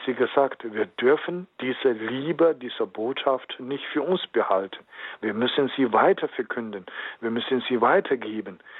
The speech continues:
nämlich bis ans Ende der Welt. Aber wo ist das Ende der Welt? Ja, das, das ist dort, wo's, wo das Evangelium angefangen hat. Jerusalem. Also zwischen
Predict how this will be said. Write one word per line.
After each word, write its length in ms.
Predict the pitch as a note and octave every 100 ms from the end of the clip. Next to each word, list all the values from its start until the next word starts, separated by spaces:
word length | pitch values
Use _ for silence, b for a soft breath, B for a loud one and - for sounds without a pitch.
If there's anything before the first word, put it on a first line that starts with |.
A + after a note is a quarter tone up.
| B
nämlich 480 | - B2 C#3+ D#3+ E3 - B2+
bis 180 | C3+
ans 240 | C3 C3 B2
Ende 360 | - D3+ D#3+ D3
der 180 | D3
Welt. 320 | D#3 D3+ A2 - -
Aber 320 | A2 B2 A#2+
wo 220 | D3 F#3+
ist 180 | G3+ G#3+ -
das 100 | A2 - -
Ende 240 | A#2 A2+
der 160 | G#2+ G2+
Welt? 400 | A2 G2 F#2+ - B B B B
Ja, 160 | - -
das, 200 | - A2 - - - -
das 160 | A#2+ -
ist 200 | B2+ -
dort, 300 | - D3 D3 -
wo's, 160 | A#2+ - -
wo 200 | B2 B2
das 200 | B2+ -
Evangelium 580 | B2+ C3+ B2+ C#3 C#3+ C#3+ B B B
angefangen 600 | G#3+ G3 B2 - G#2 F#2+
hat. 300 | - - - - _ _ _
Jerusalem. 600 | B2 A#2+ E3+ - F2+ E2 - _ B B B B B
Also 240 | A2 A2 -
zwischen 460 | - B2+ C3 B2+ B2